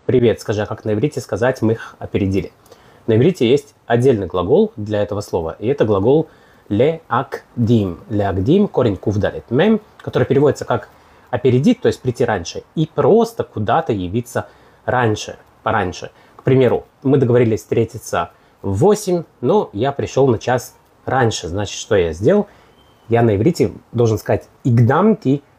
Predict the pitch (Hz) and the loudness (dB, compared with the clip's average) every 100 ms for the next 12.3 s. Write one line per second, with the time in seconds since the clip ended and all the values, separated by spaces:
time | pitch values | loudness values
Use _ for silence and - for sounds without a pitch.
0 | _ 110 113 123 - _ - - 123 123 | _ -2 2 0 -2 _ -10 -6 -2 0
1 | 87 - - 113 - 120 - - 143 120 | -2 -2 0 0 2 0 0 0 2 4
2 | 104 - - 120 185 - 123 113 - 98 | 2 0 -4 0 0 0 -2 -2 -2 -4
3 | - - _ _ _ _ _ - - 226 | -6 -16 _ _ _ _ _ -8 0 0
4 | - - 160 151 - - 113 104 - 165 | 2 2 0 0 -2 0 0 -2 0 2
5 | 147 123 104 - - 117 120 113 113 117 | 4 2 0 -6 -4 0 2 4 4 2
6 | 117 - _ _ - 131 143 110 95 85 | 0 -10 _ _ -10 -2 -2 0 -4 -10
7 | - _ _ - 123 127 113 107 113 107 | -16 _ _ -6 -2 0 0 0 0 2
8 | 113 - - _ _ _ 117 98 - 110 | 0 -2 -12 _ _ _ -2 0 -2 -2
9 | 95 156 - - - - 117 120 113 - | 0 -2 -6 -16 -20 -4 -2 2 0 2
10 | 110 117 110 104 123 117 107 110 107 101 | 2 4 2 0 0 0 0 -2 -2 -2
11 | 113 98 - 135 123 123 120 120 117 104 | -2 -4 -2 0 2 2 0 2 0 0
12 | 120 90 | -2 -6